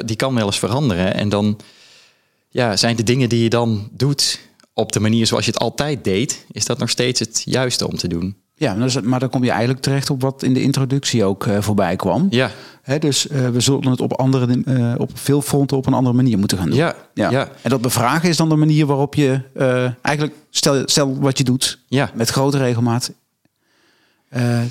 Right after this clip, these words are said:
Speaker 1: Nou,
Speaker 2: in
Speaker 1: ik kan
Speaker 2: vraag.
Speaker 1: het, ik kan het wel illustreren aan, aan twee kanten, zeg maar, hè. Dus en-,
Speaker 2: Mhm.
Speaker 1: ene-, enerzijds mijn privé en anderzijds professioneel. Van,
Speaker 2: Ja.
Speaker 1: eh,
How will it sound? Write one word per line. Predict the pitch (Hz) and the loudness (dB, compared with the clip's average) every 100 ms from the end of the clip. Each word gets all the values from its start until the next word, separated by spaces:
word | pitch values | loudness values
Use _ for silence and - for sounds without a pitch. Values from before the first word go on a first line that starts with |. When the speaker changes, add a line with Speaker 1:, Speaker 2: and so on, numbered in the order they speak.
| - - | -8 0
Speaker 1:
Nou, | 156 147 | 0 2
Speaker 2:
in | 135 | 2
Speaker 1:
ik | |
kan | - 98 | 2 0
Speaker 2:
vraag. | 87 | -2
Speaker 1:
het, | - - | -4 -2
ik | 139 | -2
kan | 151 | 0
het | 139 | 0
wel | 139 | 0
illustreren | 147 143 143 156 143 | 0 0 0 0 0
aan, | 131 - | -2 -4
aan | 135 | -4
twee | 131 151 143 | 0 0 0
kanten, | - 95 98 | 0 0 0
zeg | 92 - | -2 -2
maar, | 95 | 0
hè. | 127 | 0
Dus | 123 | 0
en-, | - 120 | 0 -2
Speaker 2:
Mhm. | - | -2
Speaker 1:
ene-, | 135 131 120 | -2 0 0
enerzijds | - 131 117 110 | 0 2 2 0
mijn | 107 101 | 0 0
privé | 101 98 | -2 0
en | 131 107 | 0 0
anderzijds | 110 110 107 101 - | 0 0 2 0 -2
professioneel. | - 95 101 98 90 98 127 151 - | -4 -4 -2 -2 -2 0 0 -2 -4
Van, | - 170 | -2 -2
Speaker 2:
Ja. | 95 | -4
Speaker 1:
eh, | - 92 92 92 | -6 -8 -6 -6